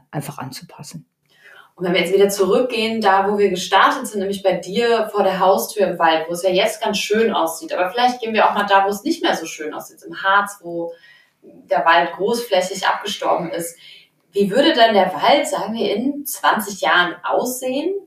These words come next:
Speaker 2: wenn das Bundeswaldgesetz, so wie du dir das vorstellst und die Umweltverbände sich das wünschen, novelliert werden würde?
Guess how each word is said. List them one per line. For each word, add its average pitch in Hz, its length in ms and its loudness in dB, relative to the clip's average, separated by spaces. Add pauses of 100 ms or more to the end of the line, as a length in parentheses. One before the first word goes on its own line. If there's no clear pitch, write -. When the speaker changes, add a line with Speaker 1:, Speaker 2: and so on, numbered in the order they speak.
(120)
Speaker 2:
wenn - 220 -2
das 320 220 -4
Bundeswaldgesetz, 180 1080 -2
so 165 220 -12
wie 160 480 -16
du 196 120 -8
dir 277 160 -4
das - 140 -10
vorstellst 170 1040 -4
und 156 180 -18
die - 80 -16
Umweltverbände 185 580 -6
sich 156 140 -16
das - 220 -18
wünschen, 170 400 -12 (340)
novelliert 156 420 -6
werden 131 400 -4
würde? 131 340 -16